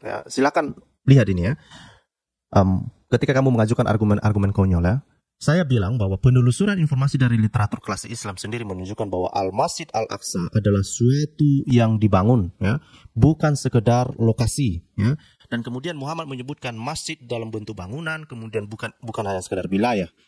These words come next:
Dan dari sisi masalah arkeologi itu tahun enam ratus dua puluh su-, eh, enam, enam ratus dua puluh satu. Tidak ada masjid di Yerusalem. Masjid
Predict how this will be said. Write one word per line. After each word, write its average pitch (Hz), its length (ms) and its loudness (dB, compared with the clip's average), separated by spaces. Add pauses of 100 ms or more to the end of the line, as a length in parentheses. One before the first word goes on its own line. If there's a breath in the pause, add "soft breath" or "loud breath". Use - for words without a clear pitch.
(120)
Dan 101 320 -12
dari 101 240 -12
sisi 135 480 -12
masalah 110 400 -12
arkeologi 107 480 -12
itu - 240 -14
tahun - 240 -6
enam 107 160 -8
ratus 104 160 -10
dua 101 160 -10
puluh 92 160 -12
su-, 131 240 -12
eh, - 80 -12 (160)
enam, 107 200 -4 (440)
enam 101 160 -8
ratus 123 240 -6
dua 107 80 -6
puluh 95 160 -8
satu. 123 320 -4 (240 loud breath)
Tidak 180 400 0
ada 151 80 2
masjid 131 240 -2
di 123 160 4
Yerusalem. 101 400 2 (320 soft breath)
Masjid 143 480 -2